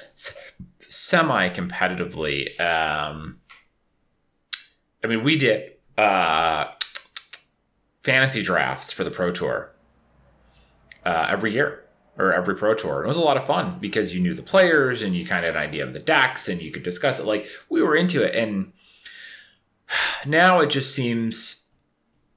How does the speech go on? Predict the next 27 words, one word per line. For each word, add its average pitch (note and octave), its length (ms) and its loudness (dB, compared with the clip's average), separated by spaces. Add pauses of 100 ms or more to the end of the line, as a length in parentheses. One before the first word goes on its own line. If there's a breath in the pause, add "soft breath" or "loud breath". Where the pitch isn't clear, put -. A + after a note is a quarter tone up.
(420)
my, C3+ 320 2
my, C3+ 540 4
my A2+ 240 2
departure G#2+ 600 -2
from F#2+ 160 -6
carrying F2+ 400 -2
a D2+ 80 -8
side, F2 720 -2
I F2 100 -2
just, F2 420 -6
I F#2 60 -2
don't G2+ 380 -4
think, F#2 560 -4 (140)
I - 40 -4
think C#3+ 180 -4
there's F3 200 2
a, A#2+ 240 0 (560 loud breath)
a F#2+ 320 0
way G2+ 400 0
probably C#3+ 920 -2
to - 160 -6
make F3+ 440 -2
it G3+ 140 -4
work, G#3 1120 0
but C#3+ 460 0
it C#3 220 -4
involves A#2+ 880 -2